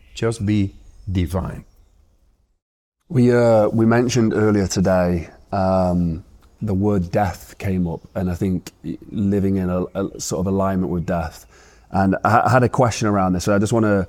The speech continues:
Speaker 2: make it clear that it comes from my brother, Willi-, William Mulligan.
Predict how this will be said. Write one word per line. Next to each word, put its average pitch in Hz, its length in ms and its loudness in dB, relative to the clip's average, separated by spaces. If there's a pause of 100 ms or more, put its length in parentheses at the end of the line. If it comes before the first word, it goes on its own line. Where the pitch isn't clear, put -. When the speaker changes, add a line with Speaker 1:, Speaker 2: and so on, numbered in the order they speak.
(640)
Speaker 2:
make 113 320 2
it - 140 -2
clear 107 260 2
that 95 160 0
it 95 100 0
comes 113 240 0
from 107 140 2
my 98 120 2
brother, 92 600 0
Willi-, 101 280 2
William 107 340 4
Mulligan. 90 580 0